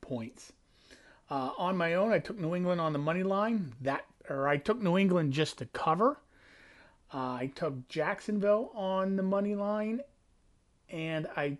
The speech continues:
took Kansas City and Arizona over. That hit.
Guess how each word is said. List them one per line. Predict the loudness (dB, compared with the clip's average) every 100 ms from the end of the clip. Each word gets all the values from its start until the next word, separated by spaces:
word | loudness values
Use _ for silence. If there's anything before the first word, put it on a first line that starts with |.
| -4
took | -2 -2 -4 -16 -10
Kansas | -4 -2 -2 -2 -4
City | -6 0 2 2 0 -2 -6 -6
and | -4 0
Arizona | 2 6 4 4 2 2 -2 -4 0
over. | 2 2 2 0 -2 -20 -20 _ -16 -12 -4
That | 0 0 -2
hit. | -8 -4 0 0